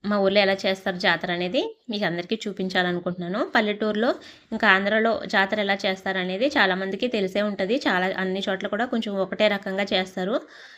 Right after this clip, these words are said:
ఎక్కడైనా కొన్ని కొన్ని ఏరియాలో మటుకు వేరే వేరేగా చేస్తారండి.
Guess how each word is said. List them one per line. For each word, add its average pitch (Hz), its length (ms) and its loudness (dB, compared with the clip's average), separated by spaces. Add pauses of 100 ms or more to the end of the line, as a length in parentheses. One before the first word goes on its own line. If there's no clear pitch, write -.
(140)
ఎక్కడైనా 226 420 4
కొన్ని 220 240 0
కొన్ని 214 240 0
ఏరియాలో 196 340 2
మటుకు 196 360 0
వేరే 214 260 2
వేరేగా 196 320 0
చేస్తారండి. 185 600 -2